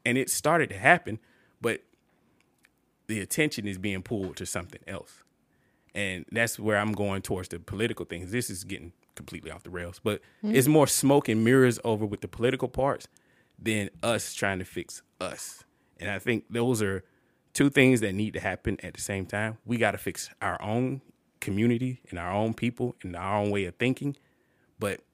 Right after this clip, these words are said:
Speaker 1: I think it starts with us individually by changing the way we think. If we're, we're, we can't keep going down this path. You know, every time we get a black millionaire, they get shot in the streets. <laughs> You know what I mean?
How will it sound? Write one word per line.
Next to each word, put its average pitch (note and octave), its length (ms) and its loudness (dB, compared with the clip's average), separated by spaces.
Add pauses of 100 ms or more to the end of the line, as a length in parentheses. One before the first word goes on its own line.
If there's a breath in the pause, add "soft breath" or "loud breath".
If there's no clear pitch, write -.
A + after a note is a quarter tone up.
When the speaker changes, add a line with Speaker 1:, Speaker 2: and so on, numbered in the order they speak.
(180)
Speaker 1:
I F#2 80 -8
think A2 300 -6
it - 80 -10
starts - 400 -4
with E2 200 -16
us G#2 320 -6 (280)
individually A#2+ 640 -4 (420)
by C#2+ 280 -8 (140)
changing F#2+ 360 -4
the F2 60 -6
way E2+ 240 -10 (100)
we G#2 240 -4
think. - 480 -10 (560)
If - 80 -12
we're, G2 280 -8
we're, G#2 140 -6 (560)
we C3+ 140 -2
can't E3+ 300 4 (100)
keep - 320 -4 (240)
going A#2+ 280 2
down G2 260 -2
this E2+ 120 -12
path. - 380 -8 (720)
You G2+ 160 -4
know, F#2+ 160 0
every A2 260 4
time A2+ 200 2
we A2+ 100 0
get A2 140 4
a G2+ 40 4
black G2+ 300 2
millionaire, G2+ 480 2
they F#2 80 -6
get F#2 160 -8
shot G#2+ 240 0
in G2 60 -12
the F#2+ 40 -10
streets. - 400 -8 (200)
<laughs> - 180 -20
You G2+ 180 -2
know A2+ 80 0
what G#2 100 0
I G#2+ 40 0
mean? A2 240 0